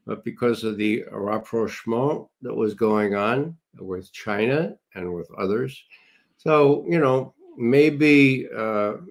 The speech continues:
maybe the Saudi foreign minister was supervising some beheadings in the public square, or,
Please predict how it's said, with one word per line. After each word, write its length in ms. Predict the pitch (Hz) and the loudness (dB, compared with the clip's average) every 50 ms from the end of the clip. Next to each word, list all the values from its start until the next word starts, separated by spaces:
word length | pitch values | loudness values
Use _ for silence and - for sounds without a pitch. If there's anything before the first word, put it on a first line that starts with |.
| - _ - | -20 _ -14
maybe 480 | - 117 117 123 131 131 131 131 127 | -6 0 2 4 4 4 2 0 -2
the 140 | 113 117 110 | 0 0 -2
Saudi 480 | 110 - - 110 110 113 113 117 113 107 | -2 -2 -2 -2 0 0 0 0 0 -2
foreign 380 | 110 - 110 110 110 107 104 | -4 -4 -4 -2 -2 0 0
minister 500 | 104 110 117 117 110 - - - 113 110 | 0 2 2 0 0 -2 -4 -4 -2 -2
was 320 | 104 107 107 101 101 - - _ _ _ _ _ _ | 0 0 -2 -2 -4 -8 -14 _ _ _ _ _ _
supervising 960 | - - - 123 113 - 117 113 - 113 113 110 110 104 101 107 107 101 101 | -12 -6 -4 -4 -4 -2 -4 -4 -2 -2 0 0 0 -2 0 -2 -2 -2 -2
some 260 | - - 107 104 101 | -4 -4 -4 -4 -2
beheadings 720 | 98 107 107 98 104 104 107 107 113 120 127 123 117 - - | 0 0 0 0 0 -2 -2 0 0 0 0 -2 -4 -6 -6
in 360 | 107 107 110 110 113 104 101 | -4 -4 -4 -4 -6 -4 -4
the 80 | 101 101 | -6 -6
public 440 | - - 107 107 - 107 104 104 - | -8 -8 -8 -8 -6 -6 -8 -8 -10
square, 500 | - - - 104 107 107 110 120 123 120 | -14 -14 -8 -6 -4 -2 -2 -2 -2 -2
or, 240 | 110 104 98 95 | -2 -4 -6 -10